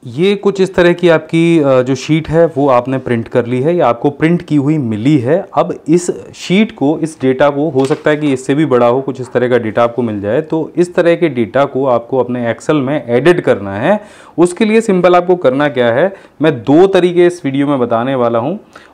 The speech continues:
और दोनों तरीके ही बेस्ट हैं, आप दोनों तरीकों का इस्तेमाल कर सकते हैं।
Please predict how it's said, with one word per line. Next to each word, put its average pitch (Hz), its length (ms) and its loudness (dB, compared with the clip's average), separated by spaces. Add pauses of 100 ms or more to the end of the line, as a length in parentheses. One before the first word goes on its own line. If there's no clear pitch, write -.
और 135 140 2
दोनों 131 320 0
तरीके 147 280 0
ही 151 80 0
बेस्ट 123 420 -2
हैं, 160 80 -2
आप 156 60 -4
दोनों 127 240 -2
तरीकों 123 320 -2
का 123 80 0
इस्तेमाल 113 360 -4
कर 117 100 -2
सकते 110 300 -8
हैं। 165 220 -6